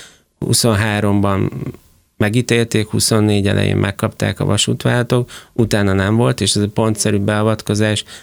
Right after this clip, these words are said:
nem tudta elérni az igazi célját, tehát szeretnénk ebben erre az időszakra is még ezt visszahozni, illetve szeretnénk, ö, több pénzt hagyni a vasúti vállalkozásoknál.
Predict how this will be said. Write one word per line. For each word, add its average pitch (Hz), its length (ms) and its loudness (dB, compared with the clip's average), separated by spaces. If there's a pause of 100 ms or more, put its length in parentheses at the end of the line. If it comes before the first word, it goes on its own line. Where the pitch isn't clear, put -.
nem 107 200 0
tudta 101 280 -2
elérni 98 280 0
az 98 140 0
igazi 101 380 -2
célját, 120 540 0 (260)
tehát - 180 -2
szeretnénk 104 540 0
ebben 104 260 0
erre 101 220 0
az 101 140 0
időszakra 104 600 -2
is 101 180 -2
még 104 200 0
ezt 104 200 -4
visszahozni, 123 720 2 (760)
illetve 120 420 2
szeretnénk, 110 800 0 (180)
ö, 107 340 0 (1080)
több 113 240 0 (120)
pénzt 107 400 -2
hagyni 107 500 0
a 101 100 -2
vasúti 101 800 -2
vállalkozásoknál. 110 1400 0